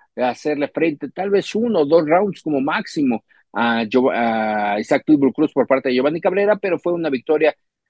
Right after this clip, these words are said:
una decisión unánime para el boxeador mexicano Isaac el Pitbull Cruz, dominando en el peso ligero. Y obviamente también esta pelea para la Asociación Mundial de Boxeo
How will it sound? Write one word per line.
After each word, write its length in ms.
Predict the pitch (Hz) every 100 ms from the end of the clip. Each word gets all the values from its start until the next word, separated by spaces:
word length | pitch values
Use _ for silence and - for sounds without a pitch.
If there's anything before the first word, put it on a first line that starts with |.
| -
una 180 | 175 185
decisión 460 | 165 156 151 185
unánime 400 | 160 175 180 175
para 240 | - 180 175
el 60 |
boxeador 500 | 143 160 139 131 131 _ _ _ _
mexicano 960 | 117 143 180 156 139 170 _ - 165 135
Isaac 340 | 147 - 160 -
el 80 | 120
Pitbull 280 | 143 127
Cruz, 420 | - 160 - - 254
dominando 320 | 143 143 135
en 60 | -
el 80 |
peso 180 | - 208
ligero. 340 | 247 233 269 302
Y 120 | 220
obviamente 360 | 208 202 214
también 220 | - 208 214
esta 160 | 208
pelea 320 | 175 170 202
para 160 | 180 156
la 120 | 139
Asociación 440 | 135 135 131 165 175
Mundial 240 | 135 147
de 60 | 139
Boxeo 360 | 113 156 185